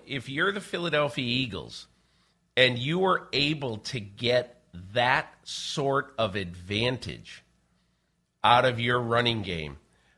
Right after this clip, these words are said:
I can see why. And look, A J Brown obviously ticked off on the sidelines. He's not getting the ball enough.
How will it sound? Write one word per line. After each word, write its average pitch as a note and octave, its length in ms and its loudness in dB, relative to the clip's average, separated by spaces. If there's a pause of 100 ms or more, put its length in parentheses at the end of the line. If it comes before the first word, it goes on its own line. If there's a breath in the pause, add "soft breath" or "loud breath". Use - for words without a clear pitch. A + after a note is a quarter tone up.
(100)
I D3+ 180 6
can D3 240 -2
see F#3+ 460 -4
why. A2 640 0 (800)
And B2 140 -2
look, C#3 240 0
A B2+ 160 2
J B2 200 0
Brown B2 380 0
obviously A#2 680 -2
ticked - 360 -8
off G#2+ 260 0
on G2+ 140 -4
the G2+ 60 -8
sidelines. A2+ 680 -2
He's G2 180 -10
not G#2 220 -4
getting A2 200 -6
the G2+ 60 -6
ball G#2+ 400 0
enough. G#2 400 -4